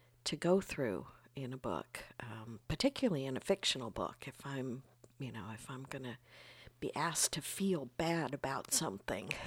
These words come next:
<laughs> do I wanna do that for some, something that someone has merely made up? But, um, I think that people's mileage obviously varies on these things, and that, uh, uh,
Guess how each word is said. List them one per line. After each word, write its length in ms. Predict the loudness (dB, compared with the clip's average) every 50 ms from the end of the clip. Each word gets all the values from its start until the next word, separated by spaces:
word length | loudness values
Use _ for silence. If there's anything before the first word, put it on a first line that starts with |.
| -8 -8 -10 -6 -4 -4 -4 -4
<laughs> 580 | -8 -14 -14 -14 -12 -12 -12 -12 -12 -8 0
do 120 | 2 4 6
I 60 | 6
wanna 240 | 6 6 6 4 4
do 260 | 4 2 2 2 2
that 260 | 0 -2 -4 -4 -8 -10
for 140 | -6 -4 -2
some, 320 | -2 0 -2 -4 -6 -4 -6 -6 -6 -4
something 420 | -2 0 0 2 0 -2 -4 -2 -4
that 140 | -6 -6
someone 360 | -6 -6 -6 -6 -6 -6 -6 -4
has 320 | -4 -4 -4 -6 -6 -6
merely 340 | -4 -4 -4 -4 -4 -4 -4
made 280 | -4 -4 -4 -4 -4
up? 320 | -4 -4 -4 -4 -6 -8 -12 -12 -12 _ _ _
But, 200 | -6 -6 -6 -8 -8 -6
um, 340 | -6 -4 -4 -4 -6 -8 -10 -14 _ _ _ _ _ _ -14 -14 -14 -16 -20 -20 -20 -20 -20 -20 _ -20 -6
I 60 | -2
think 160 | -2 -2 0 -2
that 220 | -4 -4 -2 _
people's 400 | 0 0 0 0 -2 -4 -2 -2
mileage 520 | 0 0 0 2 2 2 2 4 2 2 2 2
obviously 540 | 0 0 0 0 0 0 0 0 -2 -2
varies 500 | 0 0 0 2 2 0 0 0 -2 0
on 200 | -2 -2 -2 -2
these 260 | -2 -4 -4 -2 -4 -4
things, 500 | -4 -6 -6 -6 -8 -8 -6 -6 -6 -6
and 220 | -6 -6 -6 -6
that, 360 | -6 -6 -8 -8 -10 _ -10 -8
uh, 220 | -8 -8 -8 -8 -12 -14 -18 _ _ _ _ -20 -20 -20 -20 -20 -20 -20 -20 -20 -20 -20 -20 _ _ _ _ _ _ _ _
uh, 240 | -20 -20 -18 -20